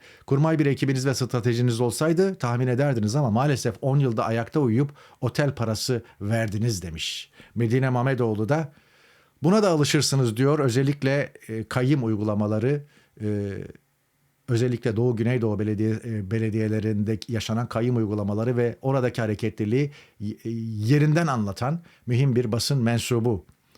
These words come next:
"Buna da alışırsınız." demiş. Hande Kuday, hukukçu bu tweet'i on sekiz Temmuz, dikkat buyurun, iki bin on altıda atmış. On sekiz Temmuz iki bin on altı, altta yazıyor.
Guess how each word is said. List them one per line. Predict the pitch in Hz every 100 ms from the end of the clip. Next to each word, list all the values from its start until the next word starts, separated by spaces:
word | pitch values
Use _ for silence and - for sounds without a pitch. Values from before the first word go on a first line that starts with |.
| _
"Buna | 113 117 120
da | 117
alışırsınız." | 104 95 113 101 104 120 104
demiş. | 104 101 - - - - _ _ _ _ _ _ _ _ _ _ -
Hande | - 143 180 190
Kuday, | 190 113 160 - - - - - - -
hukukçu | 139 160 - 190 170
bu | 127 185 175 - _ _ _
tweet'i | - - 113 - 151 - _ _ _ _ _ _ -
on | 170 214
sekiz | - 143 120 92 - - _ _ _ _ _ -
Temmuz, | 135 120 143 202 - - -
dikkat | 107 - 117 107
buyurun, | 104 175 220 _ _ _ _
iki | 151 - 170
bin | 202
on | 190
altıda | 156 123 110 87
atmış. | 85 - - - _ _ -
On | 151
sekiz | 151 117 107
Temmuz | - 127 156
iki | 131 123
bin | 117
on | 98
altı, | 87 101
altta | 104 139
yazıyor. | 117 104 101